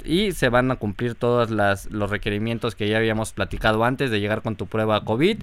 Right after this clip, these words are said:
o con tu, eh, vacunación o tu, con tu esquema de vacunación completo.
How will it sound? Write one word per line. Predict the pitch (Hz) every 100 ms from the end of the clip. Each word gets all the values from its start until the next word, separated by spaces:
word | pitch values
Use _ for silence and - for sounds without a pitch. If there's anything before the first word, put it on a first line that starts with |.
| - -
o | 151 214 -
con | 127 110
tu, | - 107 107 107 104 -
eh, | 98 98 98
vacunación | 98 98 104 104 - 120 120 104
o |
tu, | 92 -
con | 104
tu | 107
esquema | - 120
de | 110
vacunación | 98 101 98 110 110
completo. | 107 101 104 101 95 90